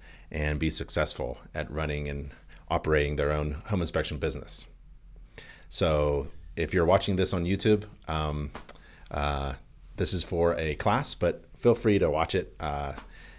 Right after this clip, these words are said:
that, it's got some good stuff. Hopefully it has some good stuff for you. Um, if you're looking for me or, um, anyone on staff,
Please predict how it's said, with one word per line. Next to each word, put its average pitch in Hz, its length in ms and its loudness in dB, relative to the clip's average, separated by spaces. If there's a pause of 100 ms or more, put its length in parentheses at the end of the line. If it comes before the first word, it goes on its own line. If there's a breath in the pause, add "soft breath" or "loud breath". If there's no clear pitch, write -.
that, 90 180 -2
it's - 120 0
got 95 160 4
some 85 160 0
good 82 180 2
stuff. - 220 2
Hopefully 85 320 2
it 73 60 0
has 82 160 0
some 76 100 -2
good 71 180 -4
stuff 69 220 -6
for 71 100 -4
you. 69 140 -2 (800 loud breath)
Um, 87 560 2 (420)
if 104 180 4
you're 113 220 12
looking 120 300 10
for 104 520 8
me 113 420 6 (120)
or, 80 680 6
um, 73 460 0
anyone 98 300 4
on 85 140 2
staff, 101 440 2